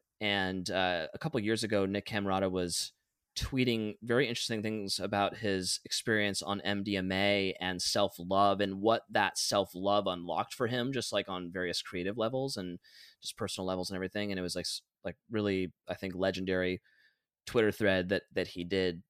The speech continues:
documenting a lot of this. He, I think he did several, but anyway, um, so <sighs> I, I'm gonna, you know, push a little bit of self-help here and say that self-love actually, I think, is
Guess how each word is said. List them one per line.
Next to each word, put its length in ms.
documenting 460
a 40
lot 140
of 60
this. 160
He, 180
I 80
think 140
he 40
did 140
several, 380
but 120
anyway, 300
um, 440
so 360
<sighs> 260
I, 220
I'm 180
gonna, 420
you 120
know, 100
push 280
a 60
little 200
bit 120
of 80
self-help 580
here 200
and 160
say 280
that 220
self-love 840
actually, 500
I 60
think, 420
is 360